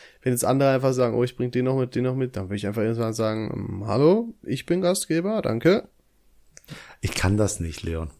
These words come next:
Speaker 2: Das ist ganz schwer.
Speaker 1: Ja, ich weiß.
Speaker 2: Ich hab mal,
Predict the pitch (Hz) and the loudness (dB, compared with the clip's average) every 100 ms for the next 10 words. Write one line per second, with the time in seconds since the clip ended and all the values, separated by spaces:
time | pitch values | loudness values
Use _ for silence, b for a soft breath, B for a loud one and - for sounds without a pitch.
0 | - - 90 85 - 107 113 - 98 92 | -20 -4 -2 -2 2 2 2 0 0 0
1 | 120 143 151 139 151 147 139 139 139 123 | 4 4 6 8 8 8 6 6 4 4
2 | - | 0